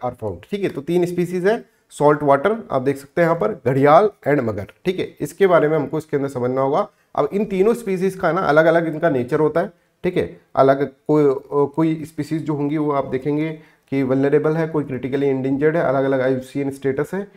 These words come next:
इनके बारे में अपन को याद करना है, ठीक है। तो सबसे पहले अपन याद करेंगे मगर के बारे में, ठीक है। मगर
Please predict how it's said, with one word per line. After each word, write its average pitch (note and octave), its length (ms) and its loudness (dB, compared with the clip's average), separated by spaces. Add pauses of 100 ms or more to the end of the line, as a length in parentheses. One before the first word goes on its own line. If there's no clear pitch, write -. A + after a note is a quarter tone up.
(140)
इनके C#3+ 200 -2
बारे A#2 180 2
में A#2 80 0
अपन G#2+ 140 -12
को B2+ 120 -4
याद G2 200 -4
करना F2 180 -10
है, G2 60 -10
ठीक F3 140 -4
है। C3+ 60 -4
तो D3 100 -6
सबसे E3+ 260 -4
पहले F3 220 2
अपन E3+ 180 -2
याद D3+ 220 2
करेंगे D3 220 -2
मगर B2+ 300 0
के B2 140 -4
बारे F#2 220 -4
में, F#2 160 -10
ठीक F3 100 -4
है। F2 120 -4 (640)
मगर D#3+ 360 6